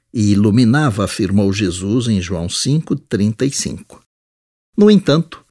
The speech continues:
João Batista não escreveu uma só palavra.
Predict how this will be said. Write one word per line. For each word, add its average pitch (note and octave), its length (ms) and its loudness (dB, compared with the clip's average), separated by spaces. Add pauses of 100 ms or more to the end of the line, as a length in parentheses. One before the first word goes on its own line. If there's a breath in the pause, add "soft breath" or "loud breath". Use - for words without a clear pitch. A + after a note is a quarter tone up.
(400)
João C#3+ 320 2
Batista C#3 640 0
não B2 360 0
escreveu G#2+ 760 -2 (160)
uma A#3 440 0
só - 480 -4 (180)
palavra. - 800 -8